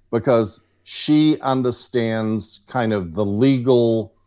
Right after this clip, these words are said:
this is what we can probably get away with. This is what we can't get away with. Here's what we gotta be careful about. Don't say this. Don't do it that way. That's Sarah Heller. Um, Sarah,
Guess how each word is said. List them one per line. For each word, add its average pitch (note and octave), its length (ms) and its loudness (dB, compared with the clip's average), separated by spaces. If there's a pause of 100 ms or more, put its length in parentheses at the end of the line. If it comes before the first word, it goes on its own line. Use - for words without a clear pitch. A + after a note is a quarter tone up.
(460)
this D3 220 2
is B2 160 -4
what A#2+ 460 4
we A#2+ 160 0
can A2 200 -2
probably A2+ 480 0
get G#2 200 2
away E3 360 2
with. C#3 580 2
This A2 180 -6
is F#2 140 -12
what G2+ 200 -4
we A2 100 -10
can't C#3 320 -6
get B2+ 140 -2
away A#2 320 -2
with. A2 420 -2 (320)
Here's B2 220 4
what A#2 220 0
we A#2 100 -2
gotta G#2+ 220 0
be F#2+ 200 -8
careful D3+ 500 0
about. A#2 520 2
Don't A2+ 220 -4
say G#2+ 260 -4
this. C#3+ 380 -4
Don't G#2+ 320 -6
do G#2+ 160 -2
it G2+ 120 -10
that C3 260 -2
way. A#2+ 400 -2 (400)
That's D3+ 580 -2
Sarah A#2+ 380 2
Heller. B2 480 2 (140)
Um, G#2+ 280 -4 (360)
Sarah, C#3 680 4